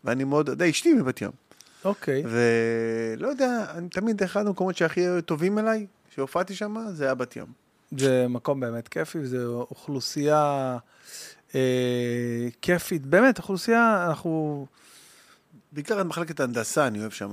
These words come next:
Speaker 2: מה,
Speaker 1: זה
Speaker 2: כן,
Speaker 1: ממש כל הזמן
Speaker 2: מחלקת,
Speaker 1: משתפר
Speaker 2: כן,
Speaker 1: ומשתפר,
Speaker 2: משתפר ומשת-,
Speaker 1: וגדל.
Speaker 2: מתפתח, וכל ה-, החנייה
Speaker 1: אם הייתי,
Speaker 2: והאנשים
Speaker 1: אם הייתי
Speaker 2: שאחראים
Speaker 1: משקיע
Speaker 2: שם על
Speaker 1: שם
Speaker 2: הח-
Speaker 1: בז-, כן,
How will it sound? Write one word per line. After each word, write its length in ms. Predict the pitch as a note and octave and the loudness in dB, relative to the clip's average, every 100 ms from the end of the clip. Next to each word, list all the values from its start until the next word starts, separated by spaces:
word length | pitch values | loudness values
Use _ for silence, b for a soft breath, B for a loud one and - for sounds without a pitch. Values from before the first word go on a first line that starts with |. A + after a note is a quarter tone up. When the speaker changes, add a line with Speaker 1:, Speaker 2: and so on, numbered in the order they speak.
| G2+ | -4
Speaker 2:
מה, 160 | D#3+ A#2+ | -2 0
Speaker 1:
זה 60 | |
Speaker 2:
כן, 240 | A#2 E3+ E3 | 4 4 6
Speaker 1:
ממש 240 | F3+ D#3 | 2 0
כל 140 | B2+ F#3 | 2 4
הזמן 100 | E3+ | 6
Speaker 2:
מחלקת, 140 | D#3+ D#3 | 4 2
Speaker 1:
משתפר 260 | C3+ - C3+ | -2 -4 2
Speaker 2:
כן, 220 | D#3+ D3 | 2 4
Speaker 1:
ומשתפר, 280 | C3 C3 C#3 | 0 0 0
Speaker 2:
משתפר 420 | C3 F#3 F#3 E3 | 2 6 8 8
ומשת-, 300 | D3 D3 - E3 | 6 -2 -4 -2
Speaker 1:
וגדל. 260 | D3 C#3+ D3 | 0 4 6
Speaker 2:
מתפתח, 320 | C#3+ F#3 E3 C#3 | 8 8 8 4
וכל 420 | D3 - F#3 F#3+ | -2 4 8 10
ה-, 160 | F3+ E3 D#3 C#3+ D#3 D#3 D3+ | 10 8 4 2 0 0 0
החנייה 640 | D3 C#3+ - D#3+ D#3 E3+ | -4 -4 -2 0 2 6
Speaker 1:
אם 40 | F#3 | 6
הייתי, 120 | E3+ | 8
Speaker 2:
והאנשים 360 | E3 E3 C#3+ G3 F3+ | 8 6 2 0 2
Speaker 1:
אם 140 | F3 | 0
הייתי 60 | D3+ | 0
Speaker 2:
שאחראים 240 | D3+ E3+ | 0 2
Speaker 1:
משקיע 160 | G3 G3 F#3+ | 2 2 4
Speaker 2:
שם 100 | F3 | 6
על 60 | D#3 | 6
Speaker 1:
שם 160 | D3 C3+ | 4 2
Speaker 2:
הח- 60 | |
Speaker 1:
בז-, 200 | B2 A#2+ - | 0 -2 -6
כן, 420 | D3 F#3 G#3 | -6 -6 -8